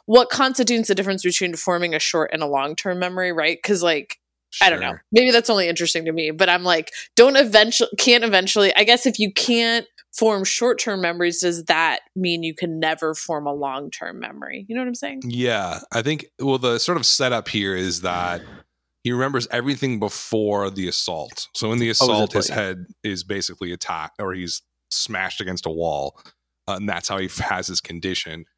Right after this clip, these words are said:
Speaker 2: It's just after that point, he can't make any new memories. So he remembers his life as a childhood. He remembers his past with his wife, we think, um, but everything past that is essentially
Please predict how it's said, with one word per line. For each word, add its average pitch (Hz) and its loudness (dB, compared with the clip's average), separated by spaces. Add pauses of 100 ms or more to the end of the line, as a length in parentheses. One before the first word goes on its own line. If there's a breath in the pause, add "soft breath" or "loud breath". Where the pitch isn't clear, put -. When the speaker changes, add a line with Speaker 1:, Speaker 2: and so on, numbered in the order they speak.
(140)
Speaker 2:
It's 98 -4
just - -8
after 107 -2
that 95 -2
point, 101 -6
he 98 -8
can't - -8
make 92 -12
any 87 -12
new 92 -8
memories. 78 -12
So 104 -8
he 110 -6
remembers 156 -4 (120)
his 120 -2
life 107 -4
as 95 -12
a 87 -10
childhood. 95 -4 (340)
He 107 -6
remembers 104 -6
his 98 -6
past 95 -6
with 95 -10
his 87 -8
wife, 95 -6
we 92 -6
think, 95 -6 (540)
um, 95 -4
but 107 -6
everything 107 -6
past - -4
that 87 -6
is 78 -12
essentially 85 -8